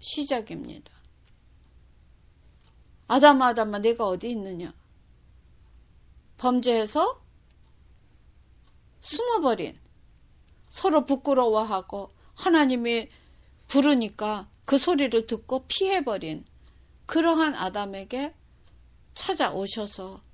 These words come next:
불러주시는 그 하나님. 그것이 구원이에요.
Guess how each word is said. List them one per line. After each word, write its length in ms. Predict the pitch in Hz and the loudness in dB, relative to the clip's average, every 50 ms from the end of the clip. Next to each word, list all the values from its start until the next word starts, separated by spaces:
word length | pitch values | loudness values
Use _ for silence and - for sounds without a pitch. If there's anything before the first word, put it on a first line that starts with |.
| - - - - - _ - - - _ _ _ - | -20 -20 -20 -20 -20 _ -20 -20 -20 _ _ _ -4
불러주시는 840 | - 269 285 302 311 294 254 247 226 - - 247 226 226 233 226 | 0 2 4 4 4 2 0 -4 -6 -4 -4 -6 -6 -6 -8 -10
그 300 | - - - 339 339 330 - - - - _ - | -8 -6 -4 -4 -4 -4 -8 -12 -20 -20 _ -12
하나님. 580 | - 269 247 226 202 196 180 170 - - - - _ _ _ - - - - - _ - - _ _ _ - - - _ - - - - _ _ - - - _ _ - _ - _ - - _ _ _ - - - - _ - _ _ - - | -8 -6 -4 -4 -4 -6 -8 -12 -14 -16 -18 -20 _ _ _ -20 -20 -20 -20 -20 _ -20 -20 _ _ _ -20 -20 -20 _ -20 -20 -20 -20 _ _ -20 -20 -20 _ _ -20 _ -20 _ -20 -20 _ _ _ -20 -20 -20 -20 _ -20 _ _ -18 -12
그것이 380 | - - 320 427 403 - 392 - | -8 0 2 4 4 4 2 -2
구원이에요. 680 | - - 254 254 254 233 208 180 156 139 - - - | -2 -2 0 0 0 -2 -4 -6 -6 -8 -10 -14 -20